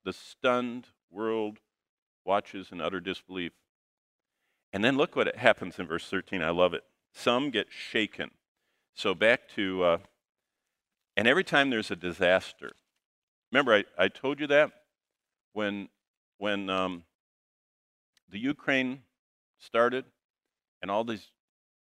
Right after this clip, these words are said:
horrible times came, unbelievable interest in the Bible.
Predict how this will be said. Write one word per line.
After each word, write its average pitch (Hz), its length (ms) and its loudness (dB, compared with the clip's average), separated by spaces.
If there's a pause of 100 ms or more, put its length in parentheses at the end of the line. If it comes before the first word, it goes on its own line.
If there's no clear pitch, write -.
(140)
horrible 123 420 0
times 120 420 0
came, 120 260 -8 (1040)
unbelievable 120 880 0
interest 87 440 -10
in 80 80 -10
the 76 80 -14
Bible. 76 360 -2